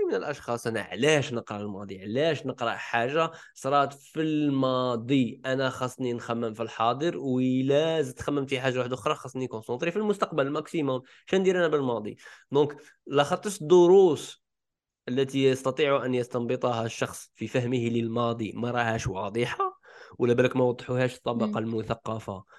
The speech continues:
Speaker 1: وبسطوها، على بها الشخص ما راهش، ما راهش مهتم أنه يعرف الماضي تاعه.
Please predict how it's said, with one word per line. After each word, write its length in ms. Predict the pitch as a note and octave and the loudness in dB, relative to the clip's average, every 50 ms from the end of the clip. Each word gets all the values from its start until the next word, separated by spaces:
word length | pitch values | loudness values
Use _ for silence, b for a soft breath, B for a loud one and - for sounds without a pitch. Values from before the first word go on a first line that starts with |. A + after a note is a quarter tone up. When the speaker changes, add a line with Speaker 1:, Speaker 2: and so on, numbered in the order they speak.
| b b b | b b b
Speaker 1:
وبسطوها، 840 | - A2 A2 G#2+ A#2 A#2 - - - A#2 A#2 B2 E3+ A3 F4+ - b b b b b b | -6 -4 -2 0 -2 -2 -2 -2 -2 0 0 2 0 0 -2 -4 b b b b b b
على 120 | - C3 | 0 0
بها 160 | C#3 D#3 F3+ F#3+ | 2 2 2 0
الشخص 320 | F#3 - F#3 - - - | 0 -2 -4 -4 -4 -2
ما 140 | C#3 C3 C3 | 0 2 2
راهش، 260 | C#3+ D3+ C#3 - - | 2 2 0 -2 -4
ما 200 | A#2 A2 G#2+ G#2+ | -6 -4 -4 -4
راهش 180 | A2+ A#2 - A2+ | -4 -4 -4 -6
مهتم 440 | A2 G#2 G#2 - B2+ A#2+ B2 A#2 | -6 -6 -6 -6 -6 -6 -6 -6
أنه 400 | - G#2 A2 G#2+ G#2+ G#2 G2 G2 | -8 -10 -10 -10 -10 -10 -10 -10
يعرف 320 | G2+ G2 G2 G#2 A2 G#2 - | -10 -10 -10 -10 -10 -10 -12
الماضي 360 | F#2+ G2 G2+ G2 G2 F#2+ F#2+ | -12 -12 -12 -12 -12 -12 -14
تاعه. 460 | F#2+ - F#2 F2+ F#2+ G2 - _ _ | -14 -14 -14 -16 -16 -18 -20 _ _